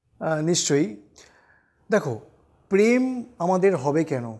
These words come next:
প্রেম করার জন্যে যে ভাবের প্রয়োজন, সেই ভাবগুলো, মানে, লগ্ন থেকে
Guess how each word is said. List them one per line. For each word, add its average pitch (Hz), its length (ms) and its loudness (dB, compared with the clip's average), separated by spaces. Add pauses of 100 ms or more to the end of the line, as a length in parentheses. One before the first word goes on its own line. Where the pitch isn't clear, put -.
প্রেম 190 320 0
করার 170 340 2
জন্যে 180 340 -2
যে 170 160 0
ভাবের 143 400 -2
প্রয়োজন, 156 460 -2
সেই 175 200 -4
ভাবগুলো, 151 600 0
মানে, 151 200 -6
লগ্ন 147 380 -2
থেকে 214 400 -2